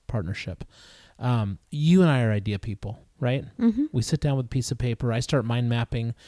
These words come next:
Speaker 1: You start throwing stuff at me. Then Kendra takes out her notebook. The next thing you know, we're, we have, like, an entire thing planned. And that, that is how we do a lot of our dreaming. Um,
Speaker 2: That's
Speaker 1: and
Speaker 2: how we do dinner.
Speaker 1: <laughs> Yeah.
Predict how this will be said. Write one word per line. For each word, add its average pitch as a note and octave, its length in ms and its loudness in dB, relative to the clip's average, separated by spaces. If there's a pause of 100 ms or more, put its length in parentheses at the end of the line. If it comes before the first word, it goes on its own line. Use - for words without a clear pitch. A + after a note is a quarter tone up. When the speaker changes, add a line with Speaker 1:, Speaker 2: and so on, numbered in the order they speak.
(240)
Speaker 1:
You C#3 100 2
start C3+ 240 0
throwing B2 280 4
stuff - 280 -4
at A2+ 60 -10
me. B2 100 -4
Then A2+ 180 -2
Kendra D3 300 2
takes - 260 -4
out A#2 140 2
her C3+ 80 4
notebook. B2 400 2
The A#2+ 100 -4
next D#3+ 280 0
thing D3+ 80 0
you B2+ 60 2
know, B2 160 6
we're, A2 180 2 (520)
we F#3+ 100 6
have, F3 100 6
like, B2+ 160 2
an A#2+ 60 2
entire A#2 480 2
thing G#2+ 260 -4
planned. F#2+ 360 -6
And C3+ 140 -2
that, F3+ 260 0
that C3 180 0
is C#3 160 0
how - 160 -2
we A2+ 200 2
do G2+ 380 0 (180)
a A#2+ 80 -4
lot G#2+ 220 -2
of G2+ 100 -2
our G2 100 2
dreaming. F#2+ 500 -4 (520)
Um, A#2 240 2
Speaker 2:
That's - 120 -2
Speaker 1:
and A#2+ 80 4
Speaker 2:
how C4 80 4
we A#3 100 4
do F#3+ 100 2
dinner. F#3+ 400 2
Speaker 1:
<laughs> - 80 -20
Yeah. - 140 4